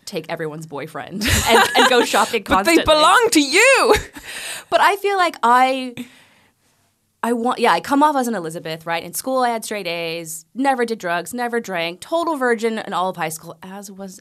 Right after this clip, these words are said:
Speaker 1: everybody, unless they got pregnant, which were two girls did.
Speaker 2: In which case they got married?
Speaker 1: I don't think they did,
Speaker 2: Oh, wow.
Speaker 1: actually.
Speaker 2: This is my assumption of Texas. I'm sorry. <laughs>
Speaker 1: Uh, I think they normally would, but I, it di-, didn't work out. But, um, but I think that I get bored and wanna, like,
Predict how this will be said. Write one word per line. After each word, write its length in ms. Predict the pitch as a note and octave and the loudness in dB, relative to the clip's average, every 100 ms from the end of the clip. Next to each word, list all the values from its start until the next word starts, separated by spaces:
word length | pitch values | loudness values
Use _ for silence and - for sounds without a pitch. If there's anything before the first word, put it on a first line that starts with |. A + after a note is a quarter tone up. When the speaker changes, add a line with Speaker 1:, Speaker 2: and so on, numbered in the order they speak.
| - | -20
Speaker 1:
everybody, 720 | F#3 F3+ F3 - - F3+ G#3+ _ - | -18 -14 -14 -14 -16 -16 -18 _ -14
unless 260 | F3 G3 | -10 -10
they 100 | - F3+ | -10 -12
got 140 | E3+ | -12
pregnant, 420 | C#3 D#3+ D#3 D#3+ _ _ | -14 -16 -18 -20 _ _
which 100 | - | -20
were 60 | - | -20
two 160 | - | -20
girls 220 | - - - | -20 -20 -12
did. 100 | F3 | -6
Speaker 2:
In 60 | |
which 120 | F3+ G3+ | -4 -4
case 120 | F#3+ | -6
they 60 | |
got 120 | E3+ C#3+ | -6 -4
married? 340 | D#3 F3+ A3+ _ - - _ _ - _ - _ _ _ _ - | -4 -4 -6 _ -20 -20 _ _ -20 _ -20 _ _ _ _ -16
Speaker 1:
I 60 | A3 | -14
don't 300 | A#3+ D#4 _ | -14 -16 _
think 240 | G#4 A4+ | -20 -18
they 160 | F4+ F#4 - | -14 -14 -12
did, 200 | A#3 E4+ | -10 -6
Speaker 2:
Oh, 160 | G#3 B3 | -4 0
wow. 300 | G3+ A3 C#3+ | 0 0 -2
Speaker 1:
actually. 140 | D#3+ | -4
Speaker 2:
This 140 | G#3+ G3+ | -8 -8
is 100 | G3 | -6
my 140 | F3 | -6
assumption 360 | F3 E3 - D#3+ | -6 -8 -8 -8
of 60 | |
Texas. 340 | C#3+ C#3 - - | -8 -10 -14 -16
I'm 80 | D#3+ | -12
sorry. 260 | - A3 - - | -10 -10 -10 -8
<laughs> 120 | - | 2
Speaker 1:
Uh, 200 | A3+ A3+ | 4 4
I 60 | D#4 | 2
think 120 | G4+ | -2
they 80 | G#4 | 0
normally 280 | D4 C#4 A3 | 2 2 2
would, 220 | G#3 E3 | 0 0
but 100 | D#3+ | -2
I, 100 | D#3+ - - - | -4 -6 -12 -14
it 80 | |
di-, 80 | E3+ | -14
didn't 240 | - F3+ E3 | -12 -12 -10
work 160 | C#3+ C#3+ | -12 -12
out. 200 | - - | -10 -4
But, 160 | G#3 | 0
um, 440 | A3 A3 A3+ A3 - - | 2 2 -2 -8 -14 -12
but 120 | C4+ | -8
I 80 | C#4+ | -8
think 260 | E4+ D#4 - | -8 -8 -6
that 300 | C4 - _ _ _ _ _ _ - | -6 -6 _ _ _ _ _ _ -4
I 140 | A3 A3+ | -2 0
get 440 | B3 A3+ - _ | 0 -2 -4 _
bored 280 | G3+ A#3+ A#3 | -2 0 0
and 120 | G3+ F3+ | -2 -6
wanna, 160 | F3+ | -8
like, 340 | F3 E3+ E3 | -8 -10 -10